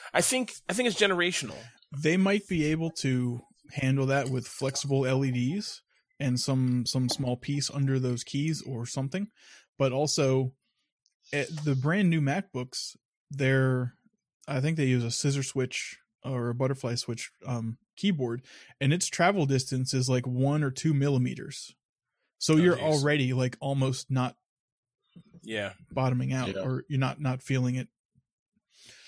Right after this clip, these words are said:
Speaker 2: Um, but yeah, but, uh, speaking of going back to the, uh, the Microsoft release, I think that's pretty cool. My, I, I like, um,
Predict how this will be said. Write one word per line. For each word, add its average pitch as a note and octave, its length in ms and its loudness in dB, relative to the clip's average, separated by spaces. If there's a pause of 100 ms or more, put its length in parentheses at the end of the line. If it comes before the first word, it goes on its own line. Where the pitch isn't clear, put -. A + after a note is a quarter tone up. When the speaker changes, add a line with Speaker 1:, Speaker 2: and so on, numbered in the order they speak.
(480)
Speaker 2:
Um, A#2 320 -4 (200)
but C#3+ 100 4
yeah, B2+ 140 2 (280)
but, C#3+ 200 2 (220)
uh, D#3+ 80 -4
speaking F#3+ 400 -2
of D3 440 -4
going C#3+ 180 2
back D3 160 2
to - 100 -14
the, B2+ 200 2
uh, A#2+ 200 -2 (240)
the A#2+ 120 -4
Microsoft C3+ 520 -4
release, B2 420 -4 (1000)
I D3 60 -2
think F#3+ 180 2
that's E3+ 160 2
pretty E3 300 -2
cool. C#3+ 260 0
My, C3 220 0
I, D3 320 -2
I D3+ 120 -4
like, D#3+ 380 -4 (580)
um, B2 500 2